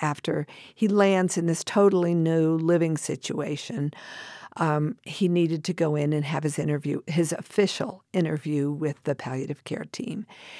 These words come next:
And, you know, they made me leave the room so that they could make sure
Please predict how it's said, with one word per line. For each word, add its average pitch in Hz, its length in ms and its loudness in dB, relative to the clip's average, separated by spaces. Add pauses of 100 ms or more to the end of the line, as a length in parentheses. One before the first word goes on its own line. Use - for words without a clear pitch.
(360)
And, 160 720 4 (300)
you 196 120 4
know, 160 140 4
they 185 180 8
made 196 340 8
me 196 180 6
leave 185 340 0
the 190 80 0
room 180 420 2
so - 240 2
that 165 220 4
they 185 180 4
could 180 220 0
make 175 200 -4
sure - 600 2